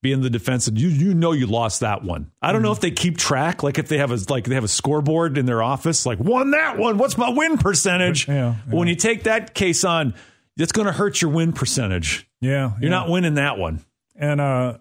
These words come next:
Speaker 2: and, and if the, if your defendant is insisting on pleading not guilty, it's like, you know, s-, really? I
Speaker 1: You're
Speaker 2: mean,
Speaker 1: like,
Speaker 2: what, what do I do with this? You
Speaker 1: that's
Speaker 2: know?
Speaker 1: what you have to say, like, "Listen,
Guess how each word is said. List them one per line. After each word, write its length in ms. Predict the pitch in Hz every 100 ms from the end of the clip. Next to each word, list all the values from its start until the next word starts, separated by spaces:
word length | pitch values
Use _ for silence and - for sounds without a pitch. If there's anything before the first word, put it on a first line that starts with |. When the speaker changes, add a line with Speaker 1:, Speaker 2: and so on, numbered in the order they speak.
| _ 151
Speaker 2:
and, 120 | 175
and 180 | 190 202
if 140 | 165
the, 120 | 175 151
if 260 | 165 165 -
your 260 | 156 147
defendant 600 | 135 123 160 185 156 123
is 160 | 139 120
insisting 480 | 123 - 147 151 135
on 100 | 123
pleading 360 | - 135 131 127
not 200 | 123 117
guilty, 520 | 143 165 120 113 120 143
it's 220 | 110 -
like, 140 | - _ _
you 100 | 135
know, 80 | 135
s-, 200 | 107 -
really? 460 | 110 135 190 226 233
I 20 |
Speaker 1:
You're 80 | 175
Speaker 2:
mean, 80 | 147
Speaker 1:
like, 120 | 127
Speaker 2:
what, 160 | 160 185
what 100 | 180
do 100 | 233
I 40 | 165
do 180 | 185
with 120 | 254 120
this? 380 | 104 107 -
You 40 | 131
Speaker 1:
that's 80 | 127
Speaker 2:
know? 0 |
Speaker 1:
what 20 |
you 40 | 180
have 80 |
to 40 | -
say, 100 | 147
like, 200 | 107 -
"Listen, 340 | 113 - 80